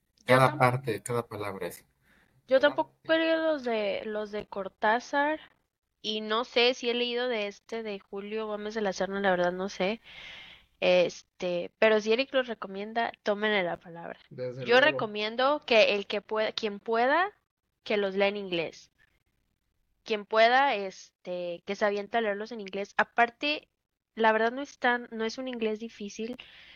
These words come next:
Speaker 1: Sí es un inglés de mil ochocientos, pero el inglés de mil ochocientos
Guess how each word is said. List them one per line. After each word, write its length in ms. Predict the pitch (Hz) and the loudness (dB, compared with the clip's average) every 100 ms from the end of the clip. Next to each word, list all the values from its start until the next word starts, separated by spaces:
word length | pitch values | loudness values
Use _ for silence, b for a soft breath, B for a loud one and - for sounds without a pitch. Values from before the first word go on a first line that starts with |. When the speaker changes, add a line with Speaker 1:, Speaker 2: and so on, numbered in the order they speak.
| B | B
Speaker 1:
Sí 160 | - 269 | -4 0
es 100 | 262 | 0
un 120 | 320 | 0
inglés 360 | 302 269 262 233 | 2 6 6 4
de 120 | 240 | 0
mil 220 | 226 226 | 0 -2
ochocientos, 640 | 254 226 214 208 - 247 | -2 -6 -8 -8 -6 -6
pero 160 | - 208 | -4 -4
el 80 | 190 | -2
inglés 240 | 190 196 | 0 -2
de 80 | 202 | -2
mil 120 | 220 233 | -8 -10
ochocientos 640 | 220 196 185 202 196 - | -10 -12 -10 -12 -12 -20